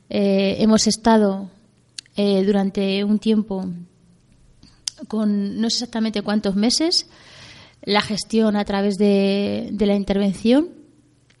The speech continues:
y, y hasta que se ha conseguido,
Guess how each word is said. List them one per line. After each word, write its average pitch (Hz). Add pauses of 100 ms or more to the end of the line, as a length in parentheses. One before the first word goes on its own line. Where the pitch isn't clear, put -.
(1000)
y, 220
y 214 (140)
hasta 240
que 294
se 226
ha 208
conseguido, 269